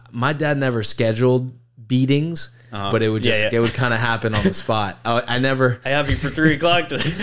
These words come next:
Speaker 1: <laughs> I,
Speaker 2: Yeah.
Speaker 1: I was never like, it was never like, uh, like, let's say I misbehaved out in public.
Speaker 2: Mm.
Speaker 1: It was never like, "You're gonna go home and get the belt."
Speaker 2: Oh,
Speaker 1: Or,
Speaker 2: yeah,
Speaker 1: "You're
Speaker 2: yeah.
Speaker 1: not, you're gonna go home and get the paddle." It was kinda like, when we got home, he would be, he would think about it and he'd get pissed, and he,
Speaker 2: Uh-huh.
Speaker 1: and then he would talk to me, and,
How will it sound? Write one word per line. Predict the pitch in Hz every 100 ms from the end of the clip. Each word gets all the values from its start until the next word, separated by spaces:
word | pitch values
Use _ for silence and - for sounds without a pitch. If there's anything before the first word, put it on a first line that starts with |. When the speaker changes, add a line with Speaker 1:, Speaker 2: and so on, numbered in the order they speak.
| -
Speaker 1:
<laughs> | - -
I, | 131
Speaker 2:
Yeah. | 135 131 123
Speaker 1:
I |
was | 135 139
never | 143 143 135
like, | 117 95 - - - - _ _
it | 123
was | 123 120
never | 127 120
like, | 107 101 98
uh, | 92 85 87
like, | 104 104 113
let's | 123 123
say | 120
I |
misbehaved | 107 110 - 104 104 95
out | 90
in | 90
public. | - 90 71 -
Speaker 2:
Mm. | 113 101 80
Speaker 1:
It | -
was | 110
never | 110 104
like, | 95 95
"You're | 98
gonna | 95
go | 95
home | 92 92
and | 87
get | 87
the | -
belt." | - 73 57 - -
Speaker 2:
Oh, | - 87 85
Speaker 1:
Or, |
Speaker 2:
yeah, | 87
Speaker 1:
"You're | 110
Speaker 2:
yeah. | 110
Speaker 1:
not, | 110 104
you're | 107
gonna | 107
go | 107 104
home | 107 101
and |
get | 98 98
the | -
paddle." | 110 101 95
It |
was | 95
kinda | 113 107
like, | 101 92 - - - _ _ -
when | 123 113
we | 113
got | 110 110
home, | 117 117
he | 113 113
would | 104
be, | 107 104 -
he | 117
would | 120 107
think | 123 117
about | 117 117 131
it | 120
and |
he'd | 110
get | 104 98
pissed, | 120 120 135 -
and | 107
he, | 107
Speaker 2:
Uh-huh. | 90 92
Speaker 1:
and |
then | 113
he | 110
would | 110 101
talk | 110 107
to |
me, | 113 107
and, | 98